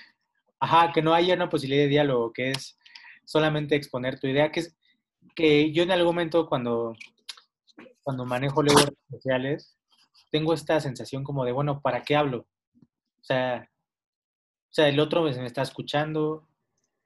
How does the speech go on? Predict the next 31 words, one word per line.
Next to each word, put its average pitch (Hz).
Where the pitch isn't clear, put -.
o 123
el 127
otro 139
se 143
escucha 127
a 127
sí 135
mismo 143
nada 123
más 139
y 113
quiere 131
escuchar 127
realmente 123
lo 113
que, 104
lo 120
que 113
le 110
interesa, 127
o, 127
o 143
lo 139
interpreta 143
para 120
su 120
propia 123
conveniencia. 120
Entonces 147
sí, 170
oh, 143